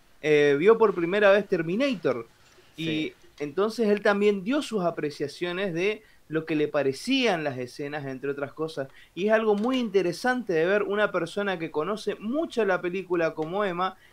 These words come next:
Speaker 1: y alguien que lo ve por primera vez como Franco. Es un intercambio y un diálogo hermoso que surgió ahí.
Speaker 2: Ay,
Speaker 1: Así
Speaker 2: gracias.
Speaker 1: que, por favor,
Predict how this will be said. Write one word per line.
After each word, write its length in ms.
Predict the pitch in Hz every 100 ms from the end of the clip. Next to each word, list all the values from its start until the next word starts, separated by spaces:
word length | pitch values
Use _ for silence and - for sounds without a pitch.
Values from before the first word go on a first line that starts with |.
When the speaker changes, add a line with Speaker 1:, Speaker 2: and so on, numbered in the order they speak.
| _
Speaker 1:
y 120 | 165
alguien 360 | 190 214 226 208
que 280 | 196 226 233
lo 240 | 175 160
ve 120 | 180
por 160 | 208 190
primera 380 | 170 160 190 185
vez 160 | 202
como 240 | - 165 143
Franco. 460 | - 220 196 151 170
Es 240 | 196 -
un 120 | 175
intercambio 840 | 165 156 143 143 190 208 214 220 214
y 120 | 160
un 100 | 151
diálogo 480 | 156 196 196 190 180 202
hermoso 640 | 226 214 208 226 - 156
que 80 | 135
surgió 400 | - 131 127 127
ahí. 160 | 120 117 _ -
Speaker 2:
Ay, 60 | -
Speaker 1:
Así 200 | 98 -
Speaker 2:
gracias. 200 | 127 165
Speaker 1:
que, 40 |
por 140 | 180 185
favor, 520 | 175 165 202 233